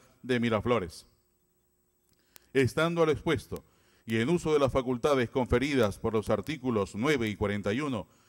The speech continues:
de la Ley Orgánica de Municipalidades, Ley veintisiete nueve siete dos,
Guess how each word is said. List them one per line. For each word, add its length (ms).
de 100
la 80
Ley 220
Orgánica 520
de 120
Municipalidades, 1040
Ley 320
veintisiete 640
nueve 240
siete 280
dos, 340